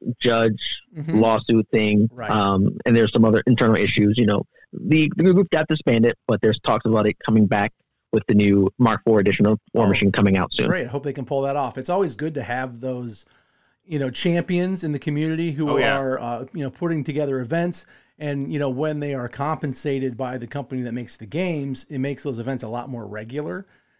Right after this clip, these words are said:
Speaker 3: Yes.
Speaker 2: and, you know, a lot, quote unquote, official.
Speaker 3: Yeah.
Speaker 1: Uh,
Speaker 3: Oh, yeah.
Speaker 1: true. I mean, yeah, I mean, I've been running events well before I even became a press ganger, 'cause in honesty, for me, I don't care about getting stuff.
Speaker 2: Right.
Speaker 1: Um,
Speaker 2: No, it's
Speaker 1: pretty
Speaker 2: not
Speaker 1: much if
Speaker 2: about,
Speaker 1: I
Speaker 2: it's
Speaker 1: enjoy
Speaker 2: not
Speaker 1: the
Speaker 2: about
Speaker 1: game.
Speaker 2: the getting stuff, though. It, it's about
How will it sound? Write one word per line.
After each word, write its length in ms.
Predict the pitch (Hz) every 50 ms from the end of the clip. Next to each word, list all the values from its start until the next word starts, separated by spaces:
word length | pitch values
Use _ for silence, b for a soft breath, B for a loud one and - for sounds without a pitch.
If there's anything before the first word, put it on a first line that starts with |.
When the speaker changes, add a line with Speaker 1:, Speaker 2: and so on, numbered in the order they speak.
| _
Speaker 3:
Yes. 680 | 170 - 143 143 139 139 135 135 135 131 123 110 - -
Speaker 2:
and, 80 | 180 156
you 40 | 143
know, 220 | 135 131 127 123 120
a 40 |
lot, 260 | 120 135 131 - - - _ _ _ _ _ _ _ _ _
quote 200 | - - 165 147
unquote, 260 | 143 - - 147 120
official. 520 | 98 - - 135 127 - 180 185 196 - _ _ _ _ _ _ _ _ _ _ _ _ _ _ _ _ _ _ _ _ _ _ _
Speaker 3:
Yeah. 180 | 160 196 208 202
Speaker 1:
Uh, 100 | 427 226 214
Speaker 3:
Oh, 60 | -
yeah. 140 | - 180 147
Speaker 1:
true. 280 | 240 220 220 220 214 -
I 100 | - 170
mean, 260 | 170 170 170 160 156 - - _ _ _ _ _ _ _ _ _ _ -
yeah, 340 | - 147 127 120 113 110 - -
I 140 | 113 120 120
mean, 100 | 117 117
I've 80 | 120
been 140 | 135 139 131
running 200 | 131 135 135 131
events 320 | 131 117 123 127 127 120 - _ _ _ _
well 160 | 147 147 151
before 220 | 143 135 - 151 135
I 40 | 127
even 120 | 123 120
became 200 | 113 - 120 117
a 60 | 117
press 180 | 113 - 117 127 -
ganger, 220 | 151 - 160 160 151
'cause 260 | - 135 131 127 123 - _ b b b b b b
in 140 | 156 175 180
honesty, 460 | 180 180 175 170 160 - 160 156 143 -
for 80 | 135
me, 220 | 135 143 139 139 - -
I 140 | - - 117
don't 160 | 127 123 - - _ -
care 160 | 117 117 120
about 220 | - 113 110 107
getting 240 | 92 117 104 113 123
stuff. 260 | - - 156 170 196 - _ _
Speaker 2:
Right. 280 | 170 185 233 240 208 196
Speaker 1:
Um, 120 | - - 226
Speaker 2:
No, 160 | 254 240 233
it's 100 | 226 226
Speaker 1:
pretty 140 | - 135 131
Speaker 2:
not 60 | 269
Speaker 1:
much 60 | 226 226
if 20 |
Speaker 2:
about, 120 | 220 - 120
Speaker 1:
I 40 | 120
Speaker 2:
it's 80 | 113
Speaker 1:
enjoy 120 | 120 123 131
Speaker 2:
not 120 | 285 285
Speaker 1:
the 60 | 247 208
Speaker 2:
about 120 | 170 165
Speaker 1:
game. 60 | 156 180
Speaker 2:
the 60 | 156
getting 300 | 123 135 147 135 131 123
stuff, 260 | - - 131 117 -
though. 160 | 139 123 123
It, 120 | 127 120 123
it's 180 | 156 - -
about 520 | 170 139 139 160 160 156 156 143 135 -